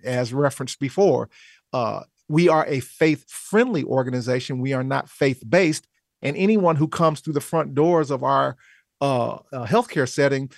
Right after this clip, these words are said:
uh, who has a spiritual orientation, we are committed to making sure that they're being supported from that orientation and respected accordingly as they opt into spiritual support. We're not there to tell them what to believe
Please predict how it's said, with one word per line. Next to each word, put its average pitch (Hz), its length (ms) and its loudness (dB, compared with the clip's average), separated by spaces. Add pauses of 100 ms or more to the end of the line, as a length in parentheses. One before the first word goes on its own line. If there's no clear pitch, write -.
(280)
uh, 123 200 0
who 160 160 4
has 147 280 2
a 131 80 0
spiritual 156 520 0
orientation, 147 760 -2
we 170 200 2
are 139 100 2
committed 147 460 -4
to 143 80 -10
making 135 320 -4
sure 147 220 -4
that 123 180 -4
they're 139 140 2
being 131 260 -4
supported 139 580 0
from 170 280 0
that 131 200 2
orientation 127 720 -4
and 170 180 -2
respected 165 560 0
accordingly 139 640 0 (440)
as 147 180 2
they 160 200 4 (100)
opt 156 280 2
into 147 300 -2
spiritual 151 480 0
support. - 460 0
We're 139 100 -2
not 156 240 0
there 151 120 0
to 135 80 -4
tell 151 260 -2
them 135 240 -2
what 143 180 2
to 160 80 -6
believe 139 640 -2